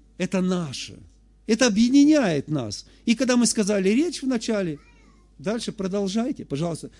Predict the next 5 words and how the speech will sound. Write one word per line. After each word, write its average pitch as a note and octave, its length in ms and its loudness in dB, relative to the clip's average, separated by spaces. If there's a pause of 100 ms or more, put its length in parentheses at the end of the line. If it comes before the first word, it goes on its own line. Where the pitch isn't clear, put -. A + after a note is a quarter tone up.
(140)
Хороший C4+ 460 0
пример G#3+ 380 0
апостола F#3 480 -8
Павла. A2+ 420 -12 (360)
Наши. E3 500 -4